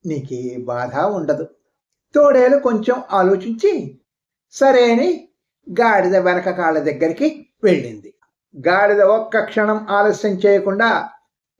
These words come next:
ఫెడేల్మని దాని మూతి మీద కాలితో ఒక్క తన్ను తన్ని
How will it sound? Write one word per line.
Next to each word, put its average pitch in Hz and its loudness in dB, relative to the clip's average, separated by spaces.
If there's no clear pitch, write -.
ఫెడేల్మని 277 4
దాని 247 0
మూతి 233 0
మీద 240 0
కాలితో 226 2
ఒక్క 226 0
తన్ను 220 4
తన్ని 277 -2